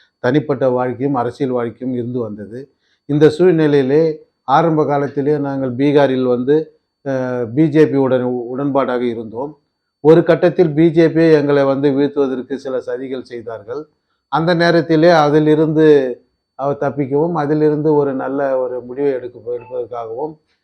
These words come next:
மீண்டும் வந்து நாங்கள் ஆர் ஜே டி கூட இணைந்து ஆட்சியை பீகாரிலே தக்க வைத்தோம். இந்த நிலையிலேயே இந்திய பி ஜே பிக்கு எதிரான ஒரு மிகப்பெரிய அளவிலே கூட்டணி ஒன்று உருவாக இருந்தது.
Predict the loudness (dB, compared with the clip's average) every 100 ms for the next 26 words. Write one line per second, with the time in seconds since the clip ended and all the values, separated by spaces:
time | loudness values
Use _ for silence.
0 | _ _ _ -2 0 2 2 2 2 4
1 | 4 0 -2 -2 -2 -4 -10 _ -20 0
2 | 0 4 2 2 0 0 0 0 0 0
3 | 0 -2 _ _ -2 -2 0 0 0 -2
4 | -4 -12 _ -4 -2 0 -2 -2 -4 -6
5 | _ -10 -6 -6 -6 -6 -6 -8 _ _
6 | _ _ _ _ 0 2 4 4 4 6
7 | 6 6 6 4 0 -8 _ _ _ _
8 | _ _ _ _ -2 4 6 8 6 4
9 | 2 4 2 0 0 0 4 4 4 4
10 | 2 2 2 -2 -4 0 2 4 2 2
11 | 0 -2 -4 -4 -2 -4 -4 -6 -10 _
12 | _ -8 -2 0 2 2 4 2 -2 -4
13 | 0 0 -2